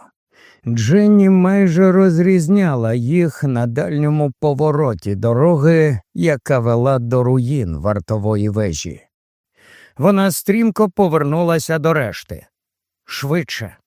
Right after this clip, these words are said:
вони уже на підході». «Але як?» почав було Гарет, та Дженні мовчки підхопила свою лікарську сумку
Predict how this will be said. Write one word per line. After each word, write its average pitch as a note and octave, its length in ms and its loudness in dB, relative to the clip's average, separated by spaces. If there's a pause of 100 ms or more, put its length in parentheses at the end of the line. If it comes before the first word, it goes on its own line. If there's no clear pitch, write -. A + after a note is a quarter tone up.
(120)
вони F#3+ 340 2
уже G3+ 300 2
на G3 160 0
підході». C#3 720 -2 (560)
«Але C#3+ 580 0
як?» D#3 500 0 (360)
почав C#3+ 480 -4
було C3+ 320 0
Гарет, F#3 460 0 (400)
та - 180 -2
Дженні G3+ 580 2
мовчки F#3+ 720 2
підхопила F3+ 960 -4
свою B2+ 440 -2
лікарську B2+ 680 -2
сумку B2 580 -4